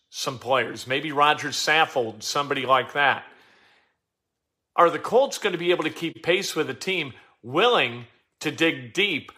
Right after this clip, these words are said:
for a one-year run at a championship at the expense of future years? We're gonna find out. Colts kinda did a similar thing, right?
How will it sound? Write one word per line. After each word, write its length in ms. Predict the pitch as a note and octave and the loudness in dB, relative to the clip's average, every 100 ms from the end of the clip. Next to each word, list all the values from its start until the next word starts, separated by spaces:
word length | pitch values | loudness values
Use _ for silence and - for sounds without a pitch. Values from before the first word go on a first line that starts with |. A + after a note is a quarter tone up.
| _ | _
for 260 | _ - D#3+ | _ 4 4
a 40 | |
one-year 480 | C#3 D#3 F3 D#3 D#3 | 6 4 4 4 0
run 300 | C#3+ D3+ D3+ | 2 2 2
at 160 | C3 A#2+ | 0 -4
a 40 | |
championship 800 | - G#3 G#3+ C#3 B2+ A2+ C3+ B2+ - _ - | -2 0 0 -2 -8 -2 -2 -2 -16 _ 0
at 160 | D#3+ | 0
the 100 | E3 | 2
expense 520 | D3+ - - E3+ D#3+ - | -2 -2 0 0 0 -2
of 280 | D3+ C#3 | -2 -2
future 400 | - D3+ C#3+ C3+ | -4 -6 -6 -8
years? 520 | A#2+ A#2+ G#2+ - - - _ _ _ _ - | -8 -8 -10 -14 -20 -20 _ _ _ _ -6
We're 80 | |
gonna 160 | E3 E3 | -2 0
find 240 | - G#3 | 4 6
out. 200 | A#3 C4 | 6 4
Colts 300 | - F3 A#3+ | 4 4 4
kinda 300 | - A#3+ A#3+ | 2 -2 -2
did 180 | F#3+ A#3 | 2 2
a 60 | A3+ | 2
similar 400 | - A#3+ A#3 G#3 | 0 2 4 2
thing, 340 | - C4+ A#3+ | 2 2 2
right? 280 | C#3 C#3+ F#3+ | 2 2 2